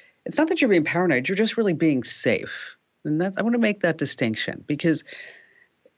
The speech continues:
there are so many data breaches that we get alerted to. It seems like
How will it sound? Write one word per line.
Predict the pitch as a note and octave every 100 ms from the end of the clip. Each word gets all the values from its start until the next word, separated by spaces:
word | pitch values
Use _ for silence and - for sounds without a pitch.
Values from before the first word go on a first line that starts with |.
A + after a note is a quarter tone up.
| - - - -
there | E3+ E3+ F#3+
are |
so | F3+ - - A3+ B3
many | A3+ G#3+ F3 D#3 D3 - A#2+
data | C#3+ C3+ C3
breaches | A2+ F#2+ F#2 G2+ - -
that | A#2+ A2 -
we | C3+ B2+ B2+ - -
get | E3+
alerted | D#3 A#2+ C#3 D3 B2+
to. | - G#2+ E2
It | -
seems | - B2 A#2+
like | A#2 G#2